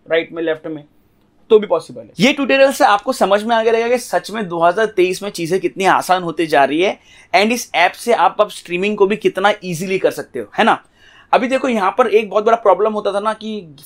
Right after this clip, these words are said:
गेम के साउंड को पहुँचाने के लिए भी बहुत कुछ करना पड़ता था, लेकिन अब उसकी भी ज़रूरत नहीं है। इस ऐप में ही आप simply गेम के साउंड को ही पहुँचा सक-, पहुँचा सकते हो without any additional wires।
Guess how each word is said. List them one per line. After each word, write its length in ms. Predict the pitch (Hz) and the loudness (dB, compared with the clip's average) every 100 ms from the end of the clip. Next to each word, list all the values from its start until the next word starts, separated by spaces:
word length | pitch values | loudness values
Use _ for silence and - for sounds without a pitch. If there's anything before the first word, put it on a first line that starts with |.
| - | -12
गेम 300 | 151 160 185 | -6 -4 -2
के 100 | 202 | -2
साउंड 360 | 214 180 185 190 | 0 0 -2 -2
को 100 | 202 | -4
पहुँचाने 400 | 165 170 175 175 | -2 0 -2 -2
के 100 | 180 | -4
लिए 100 | 180 | -4
भी 80 | |
बहुत 300 | 185 143 156 | -4 0 -2
कुछ 160 | 170 185 | 0 -4
करना 240 | 160 160 | -2 0
पड़ता 240 | 180 175 180 | 0 -2 -2
था, 60 | |
लेकिन 220 | 180 175 190 | -4 -2 -4
अब 140 | 190 - | -4 -6
उसकी 280 | 185 - 202 | -8 -8 -10
भी 80 | |
ज़रूरत 280 | 175 165 160 160 | -4 -2 -2 -2
नहीं 200 | 151 143 | -4 -4
है। 120 | - _ _ | -8 _ _
इस 220 | 196 214 - | -2 -2 0
ऐप 200 | 160 180 | 0 0
में 100 | 190 | -4
ही 100 | 196 | -6
आप 120 | 180 165 | -6 -6
simply 480 | - 170 165 175 | -8 -12 -10 -10
गेम 180 | 143 156 | -8 -10
के 120 | 160 | -8
साउंड 380 | 170 - 165 180 | -10 -4 -2 0
को 60 | 190 | 0
ही 40 | |
पहुँचा 220 | 185 156 | 0 0
सक-, 240 | 156 156 156 | -2 -4 -4
पहुँचा 240 | 156 151 | -4 0
सकते 200 | 165 160 | 0 0
हो 80 | 165 | -2
without 280 | 151 170 160 | 2 2 2
any 200 | 156 170 - _ - | -4 -8 -12 _ 0
additional 520 | 202 196 208 196 170 | 2 2 -2 0 0
wires। 260 | 143 117 | 0 0